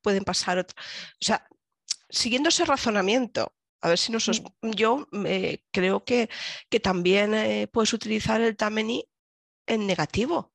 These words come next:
Speaker 1: entiendo que no.
Speaker 2: Mm, o sea, que
Speaker 1: Pero
Speaker 2: tú dices que puede, que, que no está bien porque,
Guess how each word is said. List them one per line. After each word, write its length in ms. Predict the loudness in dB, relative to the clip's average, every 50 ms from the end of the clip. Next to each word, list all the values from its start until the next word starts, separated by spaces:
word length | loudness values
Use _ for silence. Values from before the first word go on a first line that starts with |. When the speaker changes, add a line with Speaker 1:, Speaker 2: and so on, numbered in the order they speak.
| _ _ _
Speaker 1:
entiendo 580 | -12 -10 -8 -2 -2 -2 0 0 -2 -4 -4 -6
que 120 | -8 -8
no. 540 | -8 -6 -8 -8 -8 -10 -10 -12 -12 -14 _ _ _ _ _ _ _ _ _ _ _ _ _ _ _ _ _ _ _ _ _ _ _ _ _ _ _ _ _ _ _ _ _ _ _ -14
Speaker 2:
Mm, 500 | -12 -10 -8 -8 -8 -8 -10 -10 -12 -14 -16 _ _ -10
o 80 | -6 0
sea, 100 | 2 2 4
que 60 | 4
Speaker 1:
Pero 120 | 2 2 2
Speaker 2:
tú 80 | 2
dices 360 | 2 2 2 0 -2 -6 -6 -6
que 200 | -6 -4 -4 -4
puede, 380 | -4 -2 2 2 2 2 0 -2
que, 420 | -2 -2 0 0 -2 -2 -4 -6 -6
que 120 | -8 -6
no 120 | -6 -6 -8
está 240 | -8 -6 -6 -4
bien 360 | -2 -2 -4 -4 -4 -6 -8 -6
porque, 1080 | -6 -6 -6 -6 -8 _ _ -10 -10 -8 -6 -6 -6 -6 -6 -6 -6 -8 -8 -8 -12